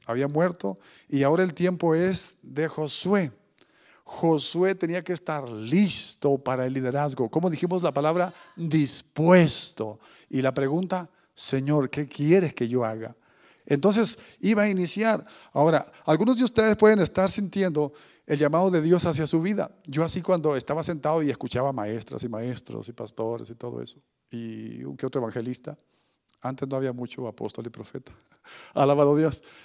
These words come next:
Y escuchaba eso y sentía que de alguna manera Dios me llamaba. Digo, "Bueno, me levantaré como quiera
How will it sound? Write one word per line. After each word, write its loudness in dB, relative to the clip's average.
Y 2
escuchaba 2
eso -6
y -4
sentía -4
que -8
de -2
alguna -2
manera 0
Dios -4
me -4
llamaba. -6
Digo, -8
"Bueno, -4
me -6
levantaré -6
como -8
quiera -6